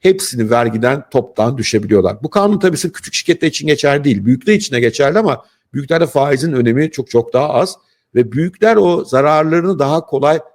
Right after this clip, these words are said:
başka kalemlerin içine gömebiliyorlar. Küçüklerde ise daha önemli. Böylece bu küçük şirketler yeni projelere daha kolay dalabilecekler. Bu da onlara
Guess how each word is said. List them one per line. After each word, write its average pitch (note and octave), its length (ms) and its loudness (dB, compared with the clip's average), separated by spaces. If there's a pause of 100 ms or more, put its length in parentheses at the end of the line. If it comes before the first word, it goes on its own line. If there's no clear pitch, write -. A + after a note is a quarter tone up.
(120)
başka - 260 -8
kalemlerin B2 340 -2
içine D#3+ 160 -6
gömebiliyorlar. C#3+ 600 2
Küçüklerde D#3+ 460 -2
ise G3 340 -2 (300)
daha C3 200 0
önemli. B2+ 560 -2 (220)
Böylece D#3 420 -4 (100)
bu D3+ 100 -4
küçük - 220 -14
şirketler C#3+ 460 -2
yeni E3 280 -2
projelere D#3+ 680 0 (220)
daha D#3+ 200 0
kolay D3+ 320 0
dalabilecekler. A2 720 -2
Bu C3+ 100 -8
da D3+ 100 2
onlara C3+ 480 0